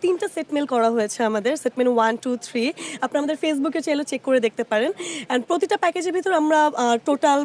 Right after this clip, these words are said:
বারো থেকে পনেরোটা আইটেম সার্ভ করছি। আর সবগুলোই খুবই বাজেট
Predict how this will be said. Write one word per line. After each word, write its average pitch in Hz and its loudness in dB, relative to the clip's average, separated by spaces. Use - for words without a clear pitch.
বারো 294 4
থেকে 392 -4
পনেরোটা 339 0
আইটেম 247 0
সার্ভ 214 2
করছি। 196 -8
আর 233 4
সবগুলোই 330 2
খুবই 415 4
বাজেট 294 2